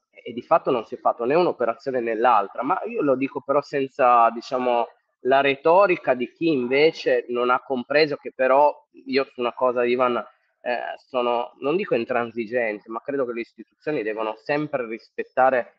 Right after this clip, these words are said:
anche quello che hanno fatto, eh, i governi precedenti, nel senso che vuoi cambiare la norma, la cambi. Secondo me l'unica cosa sbagliata è cambiare un po' le carte, eh, in corso, perché un conto era sulla cessione del credito che stava generando delle sbolle speculative, allora lì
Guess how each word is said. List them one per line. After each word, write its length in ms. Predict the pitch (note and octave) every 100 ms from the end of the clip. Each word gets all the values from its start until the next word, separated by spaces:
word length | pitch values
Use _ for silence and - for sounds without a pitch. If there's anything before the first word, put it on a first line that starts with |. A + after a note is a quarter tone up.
| _ -
anche 300 | - - -
quello 180 | C#3
che 120 | B2+ B2+
hanno 180 | A#2+
fatto, 600 | A#2 B2 - - C3 A#2 -
eh, 220 | C3 B2+
i 60 | A#2
governi 420 | B2+ B2+ B2 A#2+
precedenti, 600 | B2+ A#2+ C3+ B2 A2 -
nel 140 | B2 B2
senso 200 | C3+ C#3
che 220 | C3 A2+ _ _ -
vuoi 220 | F3 E3+
cambiare 380 | D#3+ D3 D#3 G3+
la 100 | G#3+
norma, 360 | G3 C4 A#3+
la 140 | G#2+ -
cambi. 600 | G#2 G#2 B2 E3+ C4 C4+ _ _ _ _ _
Secondo 380 | G3+ - A3 A#3+
me 100 | A#3+
l'unica 300 | G#3+ G3+ F#3+
cosa 260 | G3 F3 E3
sbagliata 460 | - E3 F3+ F#3+
è 40 | F3+
cambiare 420 | C#3+ B2+ B2+ C3+
un 160 | C3 B2
po' 340 | - C#3 C#3+ -
le 180 | A#2 A2+
carte, 640 | C3+ A#2+ - - B2 A2+ -
eh, 320 | B2 A2+ B2
in 160 | A#2
corso, 540 | - G#2+ F#2+ F#2+ _ -
perché 180 | - B2+
un 100 | C3+
conto 380 | F3+ D#3 C#3
era 240 | C3+ C3 A2+
sulla 320 | - B2 A2
cessione 480 | - B2+ _ C#3 B2
del 200 | A#2 -
credito 520 | - A2+ A2 A#2+ F3
che 140 | -
stava 280 | - A2+ A2
generando 500 | G#2+ A2+ A2 A#2 A#2
delle 240 | G2+ G#2 G2+
sbolle 320 | A2 A#2+ A2+
speculative, 680 | - - - A#2 G#2+ A#2 A#2
allora 240 | A#2+ B2+
lì 220 | G#2+ C3+